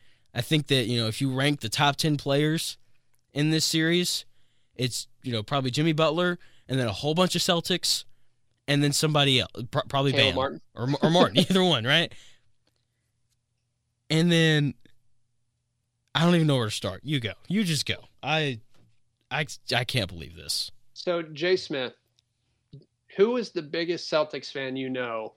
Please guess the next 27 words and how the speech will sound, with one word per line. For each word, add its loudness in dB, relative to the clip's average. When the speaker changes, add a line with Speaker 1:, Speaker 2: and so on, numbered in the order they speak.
Speaker 2:
going, -4
you -4
know, -2
from -2
February 2
of 0
last 0
season -6
on -4
to -4
the -4
finals? -6
Speaker 1:
That 0
would -2
be -2
Bill 6
Simmons, 2
followed 0
by 0
Zach -6
Gray. -10
Speaker 2:
I 8
was 2
on 4
the -2
train -2
early. 2